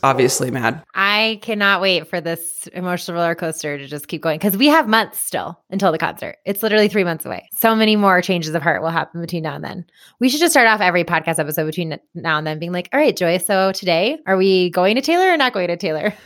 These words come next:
Speaker 1: I mean, it's, it's gonna be annoying, and I fully own that. So
Speaker 2: No,
Speaker 1: I
Speaker 2: I,
Speaker 1: apologize
Speaker 2: it's great.
Speaker 1: in advance.
Speaker 2: Did you buy
Speaker 1: Yeah.
Speaker 2: your outfit already, though?
Speaker 1: Well, you know what I decided is I bought this amazing Samantha Pleat dress last
Speaker 2: Oh,
Speaker 1: year.
Speaker 2: yes, yes, yes.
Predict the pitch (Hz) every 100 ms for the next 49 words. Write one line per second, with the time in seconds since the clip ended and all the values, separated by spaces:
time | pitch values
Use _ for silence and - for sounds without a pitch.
0 | _ _ - 233 233 226 - - - 220
1 | - 240 208 175 156 143 127 120 127 -
2 | 165 156 156 147 - _ - - 180 151
3 | 127 127 101 117 - - - 139 131 123
4 | 285 143 - 156 131 123 127 117 123 -
5 | 123 127 107 117 110 107 - - - 226
6 | 240 247 214 226 170 196 302 339 330 339
7 | 381 - - 269 262 220 269 359 453 -
8 | - 226 277 403 131 120 165 160 _ 180
9 | 190 185 185 185 175 165 196 - 185 180
10 | 160 147 147 147 147 147 156 139 139 127
11 | - - 208 214 139 127 113 120 - 120
12 | 110 220 220 214 202 196 190 170 175 160
13 | 135